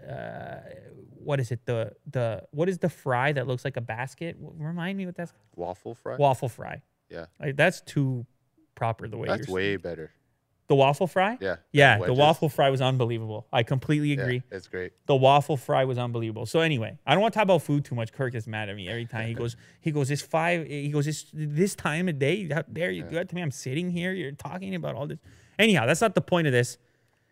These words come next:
Speaker 1: The point of this is, uh, Bill Gates has to go buy Trump a chicken sandwich or some K F C and tell him, "Look, dude, you, we gotta lighten up here because we're gonna,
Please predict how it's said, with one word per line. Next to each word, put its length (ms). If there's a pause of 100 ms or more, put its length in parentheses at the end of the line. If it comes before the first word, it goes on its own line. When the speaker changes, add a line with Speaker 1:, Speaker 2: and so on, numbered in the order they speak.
(180)
Speaker 1:
The 80
point 320
of 60
this 180
is, 400 (1300)
uh, 380 (100)
Bill 180
Gates 260
has 160
to 60
go 120
buy 240
Trump 420
a 60
chicken 300
sandwich 800
or 180
some 160
K 240
F 80
C 360 (440)
and 120
tell 200
him, 120
"Look, 260
dude, 320
you, 120
we 120
gotta 220
lighten 280
up 160
here 120
because 280
we're 100
gonna, 260